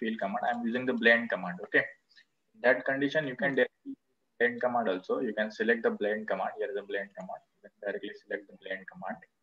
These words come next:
Speaker 1: So it is asking the first curve. So you can select the first curve. Okay. Again, it is asking the second curve. You can select the second curve. Don't select the supports. Okay. If you want to make a flat surface, you don't, uh, need to select the supports. Okay.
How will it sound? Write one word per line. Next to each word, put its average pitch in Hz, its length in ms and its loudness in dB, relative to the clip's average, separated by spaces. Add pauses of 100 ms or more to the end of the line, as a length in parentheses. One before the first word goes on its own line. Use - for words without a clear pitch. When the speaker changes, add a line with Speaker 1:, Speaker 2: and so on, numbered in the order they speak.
(1300)
Speaker 1:
So 113 80 2
it 98 140 4
is 113 80 2
asking 113 360 4
the 117 160 -2
first 107 280 2
curve. 104 200 -4 (100)
So - 180 -14
you 95 140 -10
can 101 200 -8
select 104 260 -2
the 104 140 0
first 98 320 -2
curve. 92 180 -8 (680)
Okay. 143 220 -8 (540)
Again, 226 200 0
it 226 100 -2
is - 80 -2
asking 120 320 4
the 117 180 -4
second 110 320 0
curve. 113 200 2 (120)
You 110 80 -8
can 107 160 -4 (100)
select 110 200 0
the 117 100 -4
second - 340 -4
curve. 107 180 -10
Don't 156 380 2
select 139 280 4
the 143 80 6
supports. 110 480 4
Okay. 113 280 0 (380)
If - 140 -10
you 139 100 4
want 131 380 4
to 151 100 0
make 143 260 2
a 147 60 6
flat 127 320 8
surface, 135 500 2
you 127 260 0
don't, 131 340 0 (140)
uh, 117 380 2
need 117 240 -4
to 127 60 -4
select 117 340 0
the - 60 -12
supports. - 500 -2
Okay. 143 240 -2